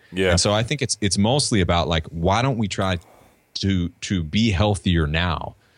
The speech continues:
Speaker 2: um, to improve our energy and ultimately, you know, save a ton of money down the road because, you know, if you come down with type two diabetes, last time I saw, I think the le-, basically what you're expected to pay over the course of your lifetime is somewhere around a half million dollars.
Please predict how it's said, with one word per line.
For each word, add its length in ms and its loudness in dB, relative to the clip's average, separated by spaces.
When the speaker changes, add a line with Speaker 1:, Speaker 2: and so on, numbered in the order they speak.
Speaker 2:
um, 340 0
to 160 4
improve 380 4
our 160 4
energy 560 2
and 260 2
ultimately, 720 0
you 100 -2
know, 200 0
save 340 2
a 40 -2
ton 280 -2
of 80 2
money 480 2
down 200 0
the 80 2
road 420 2
because, 500 0
you 120 0
know, 100 2
if 100 0
you 60 2
come 180 2
down 320 0
with 240 -2
type 180 -2
two 140 -2
diabetes, 600 0
last 220 0
time 160 0
I 140 0
saw, 360 2
I 100 2
think 180 0
the 80 0
le-, 140 0
basically 420 2
what 180 2
you're 120 0
expected 400 -4
to 80 -4
pay 220 2
over 180 0
the 60 0
course 240 0
of 40 -2
your 100 0
lifetime 460 0
is 60 -2
somewhere 300 2
around 240 2
a 20 -6
half 300 -4
million 340 0
dollars. 520 0